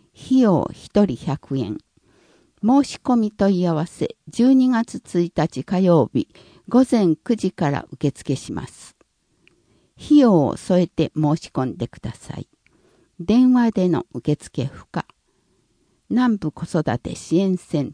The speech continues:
ター。電話零七九四三七の四一八八。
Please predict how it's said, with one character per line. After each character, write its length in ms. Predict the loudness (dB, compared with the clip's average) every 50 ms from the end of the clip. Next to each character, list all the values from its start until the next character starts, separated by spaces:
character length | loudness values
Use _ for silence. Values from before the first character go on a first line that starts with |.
| _ -12
タ 280 | -10 -10 -10 -10 -14
ー。 40 | _ _ _ _ _ _ _ -2
電 280 | 0 2 4 4 2
話 160 | 2 0 -2
零 260 | -2 0 0 2 4 4
七 380 | 4 2 2 2 2 2 0
九 380 | -2 _ _ 0 0 0 0 -2 -6
四 280 | -6 -2 0 2 2 2
三 360 | 2 0 -2 0 0 0 2
七 280 | 2 2 2 2 0 0
の 120 | -2 -4 -6
四 340 | -4 0 0 2 2 2 0
一 200 | -2 -4 -4 -6
八 320 | -6 -6 -8 -14 -12 -10 -10
八。 500 | -10 -10 -12 -16 _ -20 -16 -16 -16